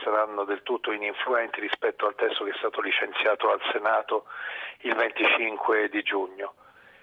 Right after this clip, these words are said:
e poi il voto definitivo sull'intero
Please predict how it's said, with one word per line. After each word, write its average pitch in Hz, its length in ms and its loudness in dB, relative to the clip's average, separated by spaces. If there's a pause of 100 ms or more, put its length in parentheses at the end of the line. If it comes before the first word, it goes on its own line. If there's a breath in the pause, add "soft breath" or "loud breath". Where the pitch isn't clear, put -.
(160 soft breath)
e 101 120 4
poi 120 320 4
il 107 120 0
voto 104 560 2
definitivo 104 840 -2
sull'intero 101 840 -2